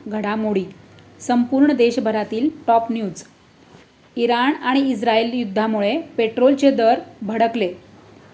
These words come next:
मत-, मतदान ओळखपत्र पंधरा दिवसात घरपोच मिळणार. नोबेल पुरस्कारासाठी ट्रम्प राष्ट्रीय सुरक्षा धोक्यात घालत आहेत.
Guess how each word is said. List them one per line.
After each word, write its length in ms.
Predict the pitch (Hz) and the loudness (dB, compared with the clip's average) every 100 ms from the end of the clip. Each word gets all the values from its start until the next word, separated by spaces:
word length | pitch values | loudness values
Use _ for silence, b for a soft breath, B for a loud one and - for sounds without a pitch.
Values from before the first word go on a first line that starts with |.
| - _ _ | -20 _ _
मत-, 420 | 220 226 240 - | -6 -4 -4 -4
मतदान 500 | 233 233 269 277 294 311 | -4 0 2 4 2 4
ओळखपत्र 680 | 247 247 247 262 269 233 330 | 4 4 2 -4 -2 -4 -4
पंधरा 540 | - 247 240 240 277 | -4 -2 0 2 2
दिवसात 440 | 262 254 240 233 247 - | 2 0 0 -2 -2 -8
घरपोच 560 | 208 202 226 226 247 262 | -10 -6 -6 0 0 2
मिळणार. 340 | 254 226 208 180 - - - - - - - - - - | 0 0 -2 -4 -10 -20 -20 -20 -20 -20 -20 -20 -20 -10
नोबेल 420 | 220 240 247 320 | -4 0 2 2
पुरस्कारासाठी 1040 | 311 269 254 254 233 240 226 226 262 339 - | 2 2 2 2 2 2 0 0 -2 -4 -6
ट्रम्प 300 | 254 247 269 - - _ _ - | -4 0 0 -2 -16 _ _ -4
राष्ट्रीय 520 | 233 240 240 - 311 | 2 2 0 -2 -2
सुरक्षा 560 | 294 269 247 - 247 247 320 196 | 0 0 -2 -2 -2 -2 -4 -6
धोक्यात 360 | 226 220 233 | -6 -2 -2
घालत 340 | 220 214 208 214 | 0 -2 0 0
आहेत. 260 | 202 208 | -2 -2